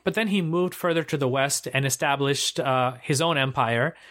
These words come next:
He conquered the city of Mari. He, uh, conquered the other, you know,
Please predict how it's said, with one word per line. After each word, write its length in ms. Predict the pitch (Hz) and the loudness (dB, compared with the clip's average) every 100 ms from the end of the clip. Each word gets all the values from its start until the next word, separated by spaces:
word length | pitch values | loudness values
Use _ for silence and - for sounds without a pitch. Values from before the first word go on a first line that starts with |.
| - - | -20 -14
He 120 | - 135 | -8 -4
conquered 360 | 147 135 143 | -2 0 0
the 80 | 131 | 0
city 280 | - 143 139 | 0 0 0
of 120 | 120 | 0
Mari. 680 | 127 151 151 151 151 147 - - - - _ _ | 0 0 2 2 0 -2 -8 -20 -20 -20 _ _
He, 480 | - - 135 135 131 | -10 -4 -2 2 2
uh, 460 | 123 123 123 120 127 _ _ | 4 4 2 0 -4 _ _
conquered 280 | - 143 135 | -4 -2 0
the 140 | 131 131 | 0 0
other, 400 | 139 131 123 120 | 2 0 0 -4
you 60 | |
know, 100 | 131 | -6